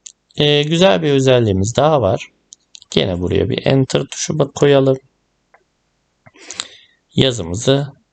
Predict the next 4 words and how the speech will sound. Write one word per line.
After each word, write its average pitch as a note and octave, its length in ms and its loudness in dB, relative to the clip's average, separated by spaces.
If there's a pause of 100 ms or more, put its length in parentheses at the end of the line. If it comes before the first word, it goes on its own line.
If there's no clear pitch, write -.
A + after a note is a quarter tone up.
yapıştıralım. - 640 -2 (720)
Yazımıza F3+ 840 2 (460)
herhangi F3 640 2
bir G2+ 220 2